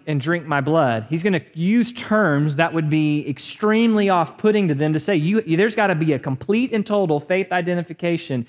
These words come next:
You gotta take up the, my cross. Our, you gotta, you gotta, you gotta come to me." And of course, they, they, it says, walk away, which is mind-blowing.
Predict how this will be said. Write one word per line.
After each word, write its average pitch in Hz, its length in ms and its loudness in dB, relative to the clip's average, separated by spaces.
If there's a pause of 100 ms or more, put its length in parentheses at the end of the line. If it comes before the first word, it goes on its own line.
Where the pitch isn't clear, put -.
(260)
You 151 100 -6
gotta 180 160 2
take 175 240 -2
up 165 160 0 (180)
the, 131 120 -8 (100)
my 135 240 -2
cross. 117 600 -6
Our, 143 360 -2
you 139 120 -12
gotta, 147 140 0
you 160 60 0
gotta, 151 300 2 (220)
you - 100 -20
gotta 147 140 0
come 139 240 -2
to 120 80 0
me." 123 380 -2 (600)
And 135 100 0
of 139 80 -2
course, 165 200 0
they, 175 540 0
they, 147 360 0
it 156 120 -4
says, 143 560 -2 (180)
walk 131 460 -2
away, 156 180 2
which 143 200 0
is 135 100 -2
mind-blowing. 151 840 -2